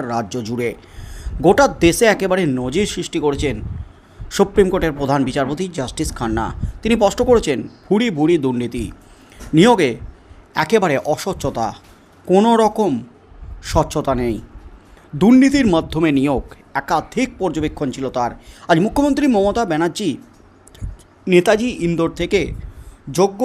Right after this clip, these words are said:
অযোগ্য উভয় শিক্ষক শিক্ষিকাদেরই ঢালাও প্রতিশ্রুতি দিয়েছেন এবং সেই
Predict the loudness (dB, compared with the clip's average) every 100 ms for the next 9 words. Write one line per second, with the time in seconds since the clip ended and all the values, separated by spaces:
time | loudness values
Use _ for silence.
0 | 2 0 -2 0 2 2 0 -2 -2 -4
1 | -10 -10 -10 -10 -8 -4 -2 -2 -4 -6
2 | -14 -20 -20 _ _ _ -20 -10 0 4
3 | 4 4 -2 -6 -6 -6 -4 -4 -4 -6
4 | -6 -10 -16 -20 -20 -20 -20 -20 -20 -18
5 | -18 -20 2 6 6 6 2 -4 -14 -16
6 | -14 -2 0